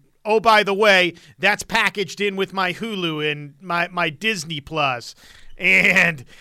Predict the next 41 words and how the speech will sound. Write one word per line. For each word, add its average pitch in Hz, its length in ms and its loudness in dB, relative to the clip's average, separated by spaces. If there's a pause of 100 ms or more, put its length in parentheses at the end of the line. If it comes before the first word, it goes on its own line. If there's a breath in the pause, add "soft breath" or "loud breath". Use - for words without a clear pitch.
you 180 140 -2
know, 208 80 6
I've 208 160 6
got 240 220 6
Netflix, 175 760 0
or 190 320 0
I'm 175 160 0
paying 240 360 -2
cable, 175 600 0 (240 soft breath)
and 185 340 2
I've 180 140 0
got 226 200 4
season 196 440 -4
tickets. 151 500 -4 (300 soft breath)
I 214 220 0
can't 233 440 -4
just 175 240 -10
sit 220 160 -6
here 196 200 0
and 175 120 -2
afford, 180 540 -2 (240 soft breath)
you 165 120 -8
know, 180 120 0
that 170 200 4
monthly 180 680 -4
nineteen 196 520 -6
fifty-eight 190 520 -2
a - 20 -4
month, 170 200 -6
because 180 280 -4 (380 soft breath)
everything 269 460 0
that 202 100 2
I 175 80 4
see 208 260 -6
with 180 200 -2
these 185 200 -4
collectives, 165 760 -4 (720)
there's 180 300 2
different 175 360 -2
tiers, 240 380 -2
right? 190 260 2